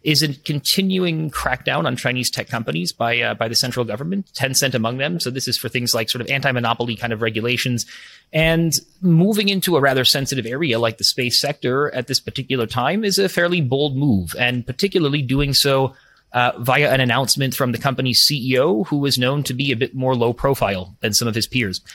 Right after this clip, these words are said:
And I would point out that during Ma Huateng's speech, uh, which was apparently delivered via a WeChat for Business voice message and lasting about a hundred and forty-five seconds, he highlighted, Ma highlighted the importance of A I in improving people's lives and also highlighted Tencent's emphasis on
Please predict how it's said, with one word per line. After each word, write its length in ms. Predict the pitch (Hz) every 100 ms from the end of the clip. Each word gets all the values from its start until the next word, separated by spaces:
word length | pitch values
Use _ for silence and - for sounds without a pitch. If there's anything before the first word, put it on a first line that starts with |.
| - - _ -
And 280 | 147 156
I 60 | 151
would 140 | 160
point 240 | 139 190 165
out 220 | 135 156
that 140 | 131
during 240 | 123 143 131
Ma 120 | 120
Huateng's 460 | 127 135 135 120 -
speech, 420 | - 175 151 -
uh, 160 | 117 113
which 180 | 127
was 120 | 131 113
apparently 380 | - 156 135
delivered 460 | 127 123 131 135 -
via 400 | 117 127 127 120 -
a 140 | 127
WeChat 400 | 120 151 - 147
for 160 | - 127
Business 420 | 127 123 127 117
voice 380 | 104 113 135 -
message 420 | 131 113 139 156
and 160 | 127 117
lasting 380 | 110 117 127 117
about 160 | 110
a 40 | 107
hundred 280 | 131 123
and 100 | 120
forty-five 480 | 104 120 113 117 104
seconds, 500 | - 113 175 175 - - - - _
he 180 | - 139
highlighted, 640 | 160 165 151 147 165 -
Ma 300 | 120 104 123
highlighted 560 | - - 143 143 139 135
the 80 |
importance 540 | 131 120 160 151 151 -
of 200 | 135 123
A 160 | 139
I 320 | 127 127 156 127
in 100 | 139
improving 320 | 135 123 143 131
people's 300 | 139 139 151
lives 460 | 190 196 185 165
and 160 | 156 147
also 240 | 151 156
highlighted 540 | 127 131 127 127 123 113
Tencent's 520 | 131 131 - 127 107
emphasis 460 | 120 113 - 117
on 180 | 120 113